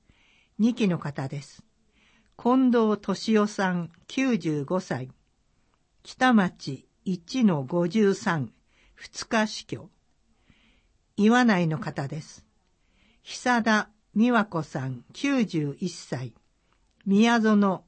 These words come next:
二百三十六の八、一日死去。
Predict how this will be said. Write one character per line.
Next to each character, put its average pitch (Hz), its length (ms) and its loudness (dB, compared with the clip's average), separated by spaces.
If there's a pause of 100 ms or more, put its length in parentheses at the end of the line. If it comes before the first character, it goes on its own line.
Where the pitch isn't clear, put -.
二 196 140 2
百 247 300 -2
三 247 360 4
十 151 280 -2
六 180 320 -2
の 156 140 -2
八、 - 520 -12 (320)
一 233 260 -2
日 208 360 -4
死 - 220 -12
去。 - 160 -12